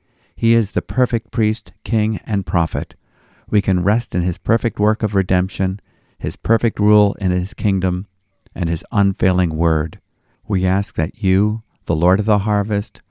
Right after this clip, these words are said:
will send forth laborers into the harvest fields of this world, bringing light, life, and liberty through the gospel. We ask this in Jesus' name.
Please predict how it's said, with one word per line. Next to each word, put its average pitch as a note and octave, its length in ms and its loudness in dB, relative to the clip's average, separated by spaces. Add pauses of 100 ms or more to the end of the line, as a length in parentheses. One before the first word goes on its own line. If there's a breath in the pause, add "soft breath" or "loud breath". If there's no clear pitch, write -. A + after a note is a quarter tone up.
(120)
will G2 140 0
send A2+ 320 -2
forth G#2+ 360 -2
laborers E2+ 680 0
into G2 220 -2
the G#2+ 120 2
harvest G2 380 -2
fields F#2 420 -2
of E2+ 220 -6
this F2 240 -2
world, D#2 440 0 (360 soft breath)
bringing F2 320 0
light, F2+ 520 -2
life, F#2+ 420 -2
and F#2 140 -2
liberty F2 500 -2
through F2 220 -4
the F2+ 100 0
gospel. D2+ 600 -4 (480)
We E2+ 140 -2
ask D#2+ 200 -2
this F#2 180 -4
in F#2+ 140 2
Jesus' A2+ 500 -2
name. D2+ 340 -4